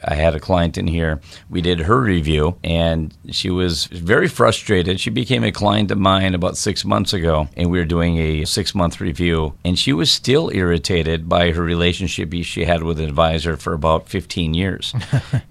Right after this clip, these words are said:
Speaker 1: And she thought he was more interested about having his yearly client appreciation Christmas party than he was about actually managing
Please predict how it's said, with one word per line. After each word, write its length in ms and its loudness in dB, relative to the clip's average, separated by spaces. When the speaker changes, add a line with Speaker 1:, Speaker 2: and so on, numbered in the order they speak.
Speaker 1:
And 480 2
she 220 -2
thought 380 4
he 160 0
was 220 0
more 300 4
interested 540 -2
about 440 4
having 400 2
his 460 0
yearly 680 4
client 320 4
appreciation 760 0
Christmas 500 -2
party 360 4
than 160 2
he 80 2
was 460 2
about 460 4
actually 420 0
managing 640 -2